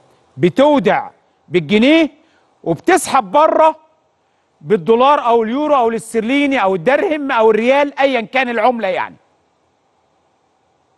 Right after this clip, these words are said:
دي، ده حصل، ناس كتير، وانا بقول لكم اهو كتير عملوا كده،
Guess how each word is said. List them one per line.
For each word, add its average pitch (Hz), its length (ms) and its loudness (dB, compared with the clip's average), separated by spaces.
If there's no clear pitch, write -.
دي، 196 300 -6
ده 180 100 -6
حصل، 147 460 -12
ناس 202 440 -4
كتير، 240 600 2
وانا 180 180 0
بقول 190 180 2
لكم 226 160 2
اهو 262 200 4
كتير 269 680 0
عملوا 196 380 -2
كده، 143 360 -6